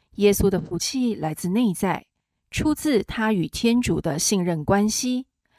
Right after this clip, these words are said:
导致他可以完全认同自己的身份及目标，也能对人及社会的好持续保持希望。耶稣渴望每个人都能了解这个福分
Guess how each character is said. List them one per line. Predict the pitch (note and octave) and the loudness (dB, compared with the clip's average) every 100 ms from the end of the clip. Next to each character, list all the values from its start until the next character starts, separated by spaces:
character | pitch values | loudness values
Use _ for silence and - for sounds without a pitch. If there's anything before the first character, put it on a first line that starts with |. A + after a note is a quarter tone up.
| _ _ _ | _ _ _
导 | - G#3 | 4 4
致 | - | 4
他 | A#3+ - C4+ | -4 -4 -8
可 | - G#3 | 0 0
以 | F3+ - | 2 0
完 | F3 E3+ G#3 | 2 2 0
全 | - F3+ F3 | 0 0 2
认 | A3 G#3+ | 2 2
同 | F3 - E3+ | 2 0 0
自 | F3+ G#3 | -2 -4
己 | F3+ | -4
的 | D#3 D#3 | -2 0
身 | - A#3+ B3 | 2 2 2
份 | B3+ G#3+ | 2 0
及 | E3 D3 | -2 -4
目 | D#3+ G3+ | 0 0
标， | F3+ G3 G3+ G#3 - _ _ _ _ _ _ | 2 2 2 0 -6 _ _ _ _ _ _
也 | - F#3+ | 2 2
能 | F3+ F3+ G3 | 4 2 2
对 | G#3 B3 | 4 6
人 | G3 E3 F3+ | 6 2 0
及 | F#3 | -2
社 | E3+ - B3+ | -2 2 2
会 | B3+ | 2
的 | G#3+ E3+ | 0 -2
好 | - D3+ - _ _ _ - | -2 -2 -4 _ _ _ -4
持 | - F#3 | -2 0
续 | F3+ - G3+ E3+ | 0 2 2 2
保 | E3+ D#3+ | -2 -2
持 | - E3 | -2 -2
希 | - A3 | 0 2
望。 | B3 A3 F3 _ _ _ _ _ _ _ _ _ _ _ - | 2 2 -4 _ _ _ _ _ _ _ _ _ _ _ -4
耶 | A#3+ | 0
稣 | B3 - | 2 0
渴 | - A#3+ F3 | 0 0 4
望 | F#3 F3+ E3 | 4 4 0
每 | F3 | -4
个 | E3 E3+ | -2 0
人 | D#3+ D#3+ E3+ - | 0 -2 -4 0
都 | G#3 G#3+ | 4 4
能 | F3+ E3 | 2 -2
了 | D#3 D#3+ F#3 | -2 -2 -2
解 | G#3 F3 - | -2 -2 0
这 | F#3 | -2
个 | E3+ | -2
福 | - D3+ - | -6 -14 -2
分 | A#3 G#3+ | 0 0